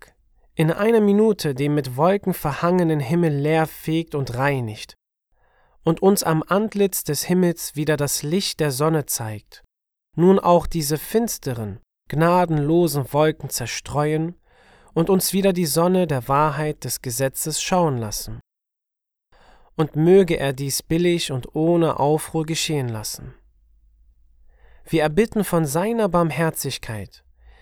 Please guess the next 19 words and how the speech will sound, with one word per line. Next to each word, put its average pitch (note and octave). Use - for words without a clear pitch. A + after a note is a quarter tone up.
dass C#3
er E3+
uns F#3
seine G3
Wahrheit E3
nicht E3
teuer E3+
verkaufen D#3
möge. G#2+
Und F3
möge F#3
er E3
den D#3+
Köpfen F3
oben F3+
an D3+
der D3
Spitze F#3
Verstand C#3+